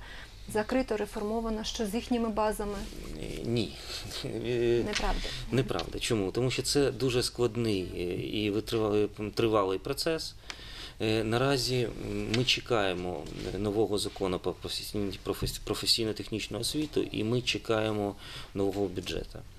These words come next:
Speaker 2: щоб зрозуміти, як будуть фінансуватися ці навчальні заклади. Якщо, е, вони будуть фінансувати за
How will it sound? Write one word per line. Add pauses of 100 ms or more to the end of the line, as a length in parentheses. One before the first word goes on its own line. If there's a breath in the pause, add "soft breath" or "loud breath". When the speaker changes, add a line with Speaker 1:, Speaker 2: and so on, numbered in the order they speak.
(200 loud breath)
Speaker 2:
щоб
зрозуміти,
як
будуть
фінансуватися
ці
навчальні
заклади. (640 loud breath)
Якщо,
е, (260)
вони
будуть
фінансувати
за